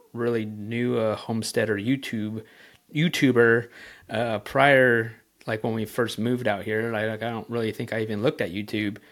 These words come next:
you know, other than to figure out how to build something or make something. Uh, but, so I, you know, I didn't, never thought that was, like, a thing. Like, people are just kinda sharing their lives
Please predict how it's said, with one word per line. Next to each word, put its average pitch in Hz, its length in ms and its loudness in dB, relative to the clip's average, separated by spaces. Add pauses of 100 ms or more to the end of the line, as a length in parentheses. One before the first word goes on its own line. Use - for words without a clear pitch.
(300)
you 139 80 -8
know, 113 100 0
other 117 240 4
than 113 140 2
to 110 180 -4
figure 117 300 -2
out 117 80 2
how 113 80 -2
to 110 180 -4 (540)
build 131 240 2
something 110 360 -4
or 101 80 -4
make 117 220 -4
something. 104 420 -6 (440)
Uh, 110 500 -4 (560)
but, 131 540 0
so 147 100 2
I, 139 80 10
you 156 120 8
know, 156 100 8
I 123 80 6
didn't, 143 200 6
never 139 280 4
thought 120 240 4
that 117 120 -2
was, 123 120 -4
like, 110 100 -4
a 104 80 -4
thing. 117 480 -2
Like, 107 320 -4
people 120 220 -2
are 107 100 2
just 110 240 -4
kinda 107 220 -4
sharing 123 360 -2
their 104 140 -4
lives 110 540 0